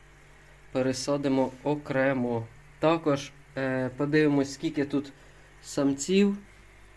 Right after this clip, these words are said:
Ну, самців тут більше. Ганяє воно. Вдий, який гарний самець. Ганя. Виберемо самочок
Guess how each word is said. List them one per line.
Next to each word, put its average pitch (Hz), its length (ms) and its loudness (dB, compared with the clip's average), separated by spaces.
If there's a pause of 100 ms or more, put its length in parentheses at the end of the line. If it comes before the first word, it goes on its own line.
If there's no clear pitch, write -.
Ну, 139 140 -6
самців 151 480 -2
тут 151 200 -2
більше. 147 560 -2 (500)
Ганяє 139 600 -2
воно. 120 240 -4 (540)
Вдий, 117 560 -6
який 101 320 -10
гарний 113 380 -4
самець. 113 420 -8 (680)
Ганя. 160 360 -2 (840)
Виберемо 160 680 6 (260)
самочок 185 640 4